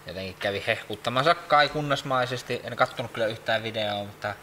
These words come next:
mutta siellä se niinku erilaisia aktiviteetteja hehkutteli siellä Reisjärvellä. Että mä en tiedä siis, että kun nyt kuitenkin on nykyisessä maailmantilanteessa uutisoida, että ihmiset, taisi olla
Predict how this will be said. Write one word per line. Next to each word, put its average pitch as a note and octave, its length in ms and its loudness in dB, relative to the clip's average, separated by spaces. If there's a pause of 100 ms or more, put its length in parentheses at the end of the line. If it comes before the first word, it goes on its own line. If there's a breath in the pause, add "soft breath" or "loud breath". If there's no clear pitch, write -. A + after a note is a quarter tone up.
(720 loud breath)
mutta A2+ 220 -10
siellä G#2+ 240 -2
se C3+ 240 2
niinku B2 180 -4
erilaisia A2+ 560 2
aktiviteetteja G2+ 920 -4 (220)
hehkutteli F#2+ 580 -10
siellä F2+ 240 -6 (100)
Reisjärvellä. G2 580 -6 (880 loud breath)
Että E3+ 120 0
mä F#3+ 120 8
en G#3 80 4
tiedä G#3+ 320 4
siis, D3+ 280 0
että D3+ 300 2 (760)
kun D3 120 -2
nyt F#3+ 160 2
kuitenkin C3+ 480 0
on C#3+ 300 2 (340)
nykyisessä C#3 480 0
maailmantilanteessa B2 840 2
uutisoida, A#2 640 2
että G#2 120 -4
ihmiset, A2 680 -6 (800)
taisi C3+ 220 6
olla C3+ 260 4